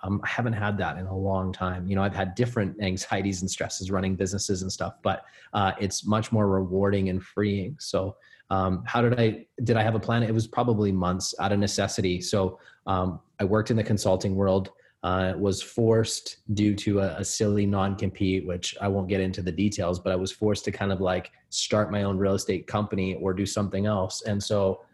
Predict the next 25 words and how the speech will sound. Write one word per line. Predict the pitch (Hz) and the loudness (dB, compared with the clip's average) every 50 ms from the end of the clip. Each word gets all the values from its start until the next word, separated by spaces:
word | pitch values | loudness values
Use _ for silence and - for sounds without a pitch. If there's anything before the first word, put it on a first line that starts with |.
| _ _ | _ _
uh, | 104 101 101 98 | -2 0 0 0
for | - 104 101 | 0 0 2
me, | 107 113 113 107 104 | 2 4 4 4 2
I | 95 | 2
was | 95 92 101 | 0 0 -2
like, | 104 - | -2 -2
"Okay, | 123 120 - 104 98 107 - - | -2 0 0 0 0 0 0 0
well, | 101 107 110 - - _ _ _ - | 0 0 0 -4 -10 _ _ _ -2
life's | 104 101 107 117 - | 0 2 2 0 -2
kicked | - - 120 - - | -4 -4 -4 -2 0
me | 110 107 | 0 2
in | 101 | 2
the | 98 92 | 0 0
butt. | - 92 95 101 | -2 0 0 0
I'm | 95 95 95 | 2 0 0
at | 95 - | -2 -2
my | - 95 | -2 -2
lowest | 95 95 98 101 104 107 104 - - - | 0 0 2 4 4 2 2 -2 -4 -4
point | - 107 101 90 - | -2 -2 -2 -2 -4
financially. | 98 98 98 101 101 104 - - - | -4 -4 -2 -2 -2 -2 -4 -4 -4
I | - 110 | -2 0
need | 127 135 104 | 0 0 0
to | 98 | 0
go | 92 98 95 95 98 92 | 0 2 2 2 2 2
and, | 90 90 | -2 -4